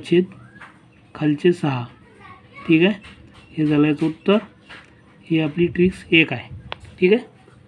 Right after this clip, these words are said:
आता याच्यानंतर आपण दुसऱ्या ट्रिक्सनुसार कसं पाह-, पाहणार आहोत. ठीक आहे, तर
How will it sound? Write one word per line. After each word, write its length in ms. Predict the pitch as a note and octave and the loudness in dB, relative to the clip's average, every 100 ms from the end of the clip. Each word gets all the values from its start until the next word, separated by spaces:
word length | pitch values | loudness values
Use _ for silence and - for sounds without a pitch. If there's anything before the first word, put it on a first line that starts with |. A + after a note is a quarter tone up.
| - | -14
आता 140 | D#3+ | -2
याच्यानंतर 500 | E3 E3 F#3+ F#3+ F#3 | -2 -2 -4 -4 -2
आपण 300 | F3+ F3 F#3+ G3 - - _ - - - - | -4 -4 -6 -6 -12 -20 _ -20 -20 -20 -8
दुसऱ्या 260 | E3 D3+ F#3+ | -8 0 0
ट्रिक्सनुसार 540 | F#3 F#3+ - F#3 F#3+ | 0 -4 0 0 0
कसं 320 | F#3 E3+ G3+ F3+ | 0 -2 0 0
पाह-, 300 | F3+ F3+ E3+ | 2 2 0
पाहणार 300 | E3+ E3+ F3+ | 0 0 0
आहोत. 1200 | F#3 G3+ - - - - - - - - - - - | 0 -2 -8 -12 -12 -16 -16 -10 -10 -6 -6 -4 0
ठीक 140 | F3 | 2
आहे, 80 | A#3 - _ - _ _ | 2 -2 _ -20 _ _
तर 60 | _ | _